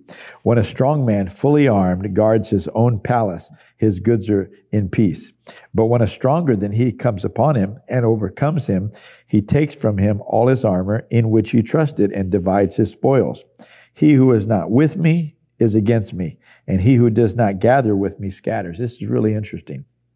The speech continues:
"He who does not gather with me scatters."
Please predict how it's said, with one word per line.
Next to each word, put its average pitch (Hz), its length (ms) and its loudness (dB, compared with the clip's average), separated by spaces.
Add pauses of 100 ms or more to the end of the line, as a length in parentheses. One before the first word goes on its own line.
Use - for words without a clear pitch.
(920)
"He 165 260 2
who 139 200 2
does 117 320 0
not 107 320 -6
gather 113 380 0
with 117 260 0
me 95 140 -10
scatters." 92 580 -8